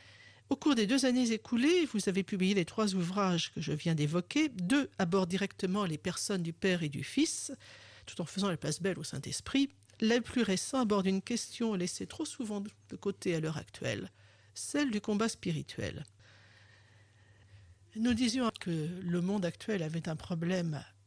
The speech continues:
avec le Père, qu'il avait un problème avec la croix. Voyons les choses en face, il a également un problème avec le Fils. Le, la double nature du Seigneur, vrai Dieu, véritablement Dieu, et vrai homme, véritablement homme,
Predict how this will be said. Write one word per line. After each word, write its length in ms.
avec 340
le 80
Père, 480
qu'il 160
avait 260
un 80
problème 360
avec 300
la 100
croix. 360
Voyons 220
les 120
choses 240
en 100
face, 320
il 80
a 60
également 340
un 80
problème 680
avec 360
le 100
Fils. 560
Le, 800
la 140
double 320
nature 580
du 100
Seigneur, 600
vrai 340
Dieu, 320
véritablement 800
Dieu, 320
et 140
vrai 240
homme, 240
véritablement 800
homme, 260